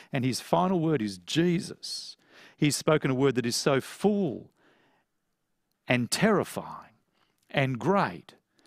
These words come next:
and there's nowhere else to go ex-, that's confronting, but it's also compelling. The word God has given us is a word that's the exact representation of his being.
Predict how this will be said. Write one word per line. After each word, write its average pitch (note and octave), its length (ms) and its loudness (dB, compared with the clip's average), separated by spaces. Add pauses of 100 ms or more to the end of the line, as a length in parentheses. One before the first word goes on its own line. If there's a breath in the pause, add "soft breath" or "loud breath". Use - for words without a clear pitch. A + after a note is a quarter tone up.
(220 soft breath)
and C#3+ 140 0
there's C#3 180 4
nowhere G3 380 4
else F#3+ 200 2
to E3+ 80 -2
go F3 200 2
ex-, E3 220 -4
that's - 260 -6
confronting, - 720 -8 (400 loud breath)
but C#3+ 100 2
it's A2+ 140 -4
also A2+ 340 -2
compelling. E2 440 -12 (2000 soft breath)
The - 80 -8
word B2+ 340 2
God G#2+ 220 -2
has F2+ 100 -8
given A2+ 320 -2
us - 480 -14 (1400)
is G#2+ 140 -6
a A2 60 -2
word B2 340 0
that's A2 260 -4
the A2 160 -2
exact G2+ 520 -4
representation A#2+ 800 -4
of A2 40 -12
his G2+ 120 -10
being. E2+ 260 -20